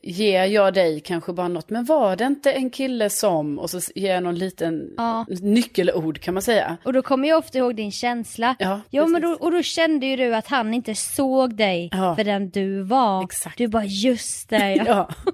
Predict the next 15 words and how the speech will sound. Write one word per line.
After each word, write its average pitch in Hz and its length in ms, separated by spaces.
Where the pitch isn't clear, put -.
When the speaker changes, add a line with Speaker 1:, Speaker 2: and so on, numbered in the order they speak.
Speaker 1:
Ja. 320 80
Det 226 160
är 214 60
väldigt 196 720
sjukt - 540
när 190 120
det 202 100
är 185 80
så. 170 420
Speaker 2:
Ja. 226 420
Speaker 1:
Att 196 100
jag 214 140
bara 214 120
så, 180 120
"Ja, 202 640